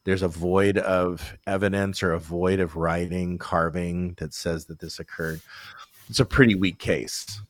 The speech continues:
to build that this is a historical story. But I'm gonna give, before we totally deconstruct it, I'm gonna give room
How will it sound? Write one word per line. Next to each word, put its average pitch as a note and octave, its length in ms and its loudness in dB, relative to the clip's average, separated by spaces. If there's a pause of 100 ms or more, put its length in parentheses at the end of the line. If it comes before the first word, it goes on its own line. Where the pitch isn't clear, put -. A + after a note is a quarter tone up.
(480)
to E2+ 340 0
build E2+ 380 2
that E2 120 -4
this E2 200 -6
is D2+ 120 -8
a D2+ 60 -6
historical D2 540 -8
story. F2 420 0 (1080)
But F#2+ 160 4
I'm F#2+ 160 4
gonna F2 180 0
give, E2 480 -2 (920)
before G2 300 6
we E2+ 100 4
totally F2+ 500 4
deconstruct D2+ 920 -6
it, C#2+ 180 -4
I'm D#2 160 -4
gonna D2+ 140 -4
give C#2 360 -6 (280)
room D2+ 540 -6